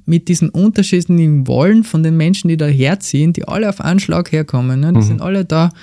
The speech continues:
Speaker 1: und wo, haben alle irgendein Wollen,
Speaker 2: Mhm.
Speaker 1: <laughs> ein positives Wollen, und dann treffen sie aufeinander. Und
Speaker 2: Mhm.
Speaker 1: irgendwie, äh, was passiert dann?
Speaker 2: Mhm.
Speaker 1: Ja? Und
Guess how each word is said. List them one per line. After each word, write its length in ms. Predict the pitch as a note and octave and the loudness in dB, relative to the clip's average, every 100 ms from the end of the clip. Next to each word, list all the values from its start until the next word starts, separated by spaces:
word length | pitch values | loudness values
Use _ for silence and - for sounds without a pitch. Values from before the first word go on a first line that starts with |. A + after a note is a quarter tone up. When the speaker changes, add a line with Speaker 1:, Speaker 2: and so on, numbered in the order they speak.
| - - - _ | -20 -20 -20 _
Speaker 1:
und 320 | D#3+ D#3 D#3 | 0 0 0
wo, 220 | C#3+ D3 - | -4 -4 -4
haben 260 | - F3 F3 | -2 0 2
alle 220 | E3 F#3+ | 0 2
irgendein 1000 | F3 F3+ E3+ D3 D3+ - - - E3+ D3+ | 2 2 2 0 -2 -4 -14 -2 2 4
Wollen, 420 | B2+ C#3+ G3+ C4+ | 4 4 4 4
Speaker 2:
Mhm. 500 | A#3 C#3 A#2+ G#2+ B2 C#3+ | 2 2 2 2 0 2
Speaker 1:
<laughs> 20 | |
ein 160 | F#3+ F#3 | 2 2
positives 640 | D#3+ G3 G#3 G#3+ G#3 G3 | 2 2 2 0 -2 -2
Wollen, 240 | D3+ E3 G3 - - - - | 0 0 0 -8 -20 -12 -4
und 220 | E3+ D#3 | -2 0
dann 480 | C#3+ E3 G3 F#3+ - | 2 4 2 2 -2
treffen 340 | D3+ E3 E3 E3+ | -2 0 2 0
sie 120 | D3 | 0
aufeinander. 640 | D3 C#3+ C3 C3+ C3+ B2+ | 2 0 0 -2 -4 -2
Und 180 | D#3+ A#2+ | 2 2
Speaker 2:
Mhm. 60 | A2+ | 2
Speaker 1:
irgendwie, 640 | G#3 G#3+ G3 F#3 G3+ G#3 - - - _ - | 2 2 2 2 4 2 -6 -20 -20 _ -2
äh, 420 | E3 E3 E3 D#3 | 0 2 2 0
was 180 | D#3+ D3 | -2 0
passiert 440 | E3+ - C3 C3 | -2 -2 -4 -4
dann? 300 | C3 - A#2 _ - | -4 -2 -4 _ -6
Speaker 2:
Mhm. 200 | G2+ G2 | -2 2
Speaker 1:
Ja? 220 | D#3+ F3 F3 - - - | 2 2 0 -10 -20 -10
Und 320 | C#3+ D3 C#3+ | -4 -4 -6